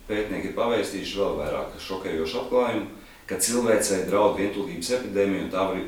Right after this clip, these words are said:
izraisīt vispārēju veselības krīzi, kļūstot par izplatītu nāves iemeslu." Nu, tā kā tāda baigi nopietnā lieta, un varbūt vispirms es, eh, psihoterapeita Artūru Miksonu lūkšu pakomentēt, ko tu saki par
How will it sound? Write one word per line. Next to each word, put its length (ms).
izraisīt 580
vispārēju 540
veselības 480
krīzi, 320
kļūstot 400
par 140
izplatītu 560
nāves 400
iemeslu." 400
Nu, 140
tā 160
kā 140
tāda 380
baigi 400
nopietnā 720
lieta, 340
un 140
varbūt 260
vispirms 460
es, 140
eh, 140
psihoterapeita 880
Artūru 340
Miksonu 480
lūkšu 300
pakomentēt, 840
ko 200
tu 120
saki 400
par 140